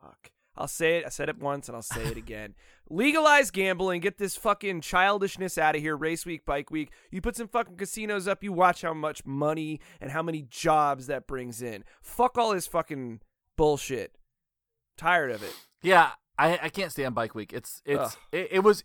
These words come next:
Speaker 2: it was awesome when I was a bartender. It's terrible as, like, a normal adult.
Speaker 1: I'll say this for the bikers. They tip better than the race fans. The race fans just shit up your
Speaker 2: That's true.
Speaker 1: bathroom and run out.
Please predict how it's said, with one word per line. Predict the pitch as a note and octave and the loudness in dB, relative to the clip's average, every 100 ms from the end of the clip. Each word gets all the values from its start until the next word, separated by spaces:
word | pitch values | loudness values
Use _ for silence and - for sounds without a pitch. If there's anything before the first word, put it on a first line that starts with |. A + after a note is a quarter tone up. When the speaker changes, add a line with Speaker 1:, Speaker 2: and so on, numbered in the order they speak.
| _ | _
Speaker 2:
it | F#3+ | 4
was | G#3 - | 4 6
awesome | D#3+ A3 C4 A3 | 6 6 2 -2
when | |
I | F#3+ | 0
was | F3 | 0
a | D#3 | 0
bartender. | C#3 D3+ F3 F3+ G3 G3+ - | 4 4 2 -4 -2 -4 -4
It's | C#3 | -6
terrible | - D3 D#3 C#3+ C3 A2+ | -4 2 2 2 2 0
as, | A2+ A2+ A#2 | 0 0 -2
like, | A#2 - | -4 -4
a | B2+ | -4
normal | B2 A#2+ A#2 A2 | 0 0 0 -2
adult. | G#2 G#2+ F#2 - _ _ _ _ - | -2 -4 -6 -8 _ _ _ _ -6
Speaker 1:
I'll | C#3+ | -4
say | - G#3 | -2 -2
this | F3+ E3+ | -2 -4
for | D3+ | -6
the | B2+ | -6
bikers. | B2+ A#2 A#2+ A2 | -4 -6 -8 -12
They | A#2+ | -12
tip | - D3+ | -8 -6
better | D3 B2 | -4 -6
than | A#2 | -6
the | A2+ | -8
race | A2 A2 - | -8 -8 -10
fans. | A2 G#2+ | -12 -10
The | A#2+ | -8
race | C#3+ - | -6 -6
fans | D#3 C3 | -8 -8
just | - A#2 | -10 -12
shit | - B2 | -8 -6
up | A#2 | -6
your | - C#3 | -4 -4
Speaker 2:
That's | G#2+ | -2
true. | D#3+ | 0
Speaker 1:
bathroom | C#3 G#2+ | 0 -2
and | G#2+ | -8
run | A2 G#2+ | -6 -6
out. | G#2 F#2+ | -8 -10